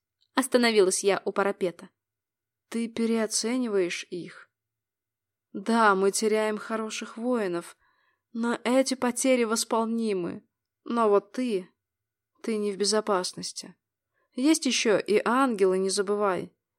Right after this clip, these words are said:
Им ты живой не нужна». «Абегор», посмотрела на него, «ты сейчас не переубедишь меня, не старайся. Я выбрала для себя путь, а уж как далеко смогу пройти. Да и не важно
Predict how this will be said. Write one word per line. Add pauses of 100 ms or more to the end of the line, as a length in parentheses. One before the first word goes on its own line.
(440)
Им
ты
живой
не
нужна». (1200)
«Абегор», (500)
посмотрела
на
него, (760)
«ты
сейчас
не
переубедишь
меня, (160)
не
старайся. (560)
Я
выбрала
для
себя
путь, (220)
а
уж
как
далеко
смогу
пройти. (880)
Да
и
не
важно